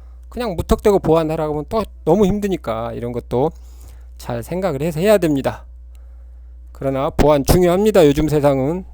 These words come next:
그냥 속도도 빠르죠. 오지 시대, 그냥 한꺼번에 데이터가 넘어갈 수가 있습니다.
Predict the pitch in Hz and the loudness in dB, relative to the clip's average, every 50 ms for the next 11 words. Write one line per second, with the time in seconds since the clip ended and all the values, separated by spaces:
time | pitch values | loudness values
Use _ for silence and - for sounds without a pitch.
0 | - - - - 151 151 156 147 135 127 117 - - - - - - - - - | -20 -16 -10 -4 -2 0 0 0 0 -2 -8 -10 -14 -20 -20 -20 -20 -20 -20 -20
1 | - - - - - - - - - - 196 - - 226 214 196 180 - - 180 | -20 -20 -20 -20 -20 -20 -12 -4 0 0 2 4 6 6 6 6 6 4 4 2
2 | 180 190 196 202 - 175 123 120 135 160 190 196 180 185 170 - - - 151 120 | 2 2 2 2 2 2 2 6 8 8 8 8 6 2 -2 -2 -4 -4 -6 -6
3 | 104 - - - - - - - - - - 143 165 180 175 156 139 123 117 113 | -6 -8 -18 -20 -20 -20 -20 -20 -16 -8 -4 -2 -2 0 0 -2 -4 -4 -8 -10
4 | 113 - - - - - - - - - 185 - - 196 180 - 156 139 131 - | -12 -16 -18 -20 -20 -20 -20 -16 -10 -10 -10 -6 -2 2 4 4 4 2 0 -4
5 | 131 131 127 - 147 135 120 117 117 120 127 127 120 123 120 117 113 113 - - | -6 -8 -6 -8 -10 -10 -8 -8 -8 -6 -6 -6 -6 -6 -6 -6 -6 -8 -10 -8
6 | - 147 127 120 - - 190 202 196 165 151 143 160 180 - | -6 -4 -6 -4 -2 -2 2 2 4 4 4 4 2 2 -2